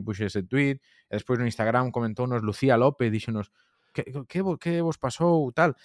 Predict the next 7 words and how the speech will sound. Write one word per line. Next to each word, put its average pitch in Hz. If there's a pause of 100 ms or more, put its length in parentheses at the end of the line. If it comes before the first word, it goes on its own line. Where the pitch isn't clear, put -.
(120)
Que -
incluso 113
eu 156
dixenlles, 90
"Bueno, 123
eh, 85
volvemos 120